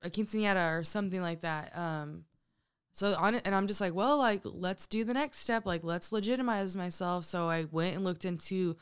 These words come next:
writing up contracts and then getting, like, starting with, like, an L L C, like, just ki-, just because people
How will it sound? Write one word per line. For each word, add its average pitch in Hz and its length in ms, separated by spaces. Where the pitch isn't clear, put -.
writing 180 320
up 202 140
contracts 196 1000
and 151 260
then 165 240
getting, 180 340
like, 175 220
starting 175 380
with, 190 140
like, 190 120
an 202 120
L 190 300
L 202 40
C, 214 420
like, 196 140
just 247 300
ki-, 208 260
just - 420
because 214 240
people 262 240